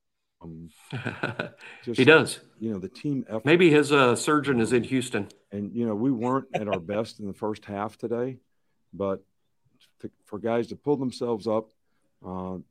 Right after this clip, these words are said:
Speaker 1: to overcome adversity and resiliency. And this is a great win for our team. It was a great win for the program.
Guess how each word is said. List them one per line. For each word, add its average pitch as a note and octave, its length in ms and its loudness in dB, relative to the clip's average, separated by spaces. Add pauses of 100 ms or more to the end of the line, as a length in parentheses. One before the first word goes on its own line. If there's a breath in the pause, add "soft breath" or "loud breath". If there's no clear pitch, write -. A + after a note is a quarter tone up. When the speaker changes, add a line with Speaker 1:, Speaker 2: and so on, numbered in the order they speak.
(120)
Speaker 1:
to A2 240 -2
overcome B2 680 -2 (180)
adversity A2 680 -4
and G2+ 140 -4
resiliency. F#2+ 800 -6 (420 soft breath)
And G#2+ 120 -2
this D3 180 0
is G2+ 100 -10
a G#2 60 -6
great G#2+ 320 -4
win A2+ 300 -2
for G2+ 220 -4
our G2 100 -2
team. A2+ 360 -4
It F#2 100 -8
was F2+ 120 -12
a F#2+ 60 -10
great G2+ 280 -6
win G#2 240 -6
for - 160 -4
the - 100 -6
program. A2 600 -4